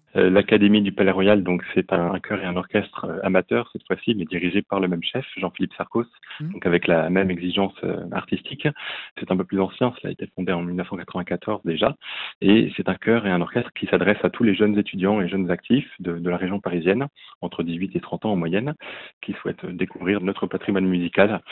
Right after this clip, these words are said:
Speaker 1: Nous faisons des grandes œuvres symphoniques, des, des requiems ou des, des airs d'opéra. Il y a deux saisons dans l'année,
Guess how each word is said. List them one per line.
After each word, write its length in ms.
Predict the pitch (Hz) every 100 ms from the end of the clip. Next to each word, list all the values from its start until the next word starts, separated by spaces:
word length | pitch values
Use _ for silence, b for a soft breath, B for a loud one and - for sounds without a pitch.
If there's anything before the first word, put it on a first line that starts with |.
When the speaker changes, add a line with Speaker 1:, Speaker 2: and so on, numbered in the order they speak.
| B B B B
Speaker 1:
Nous 60 | -
faisons 240 | - 95
des 240 | 90 80 80
grandes 260 | 90 95 90
œuvres 300 | 95 87 85 -
symphoniques, 600 | 90 90 85 87 180 -
des, 120 | 90
des 120 | 87
requiems 640 | 82 90 - 87 87 92 90
ou 60 |
des, 160 | 82 85
des 120 | 90 90
airs 120 | 90
d'opéra. 420 | 92 90 87 113 B B B B
Il 100 | -
y 60 | 87
a 40 |
deux 160 | 85 98 -
saisons 260 | 92 98
dans 160 | 107 90
l'année, 360 | 87 87 127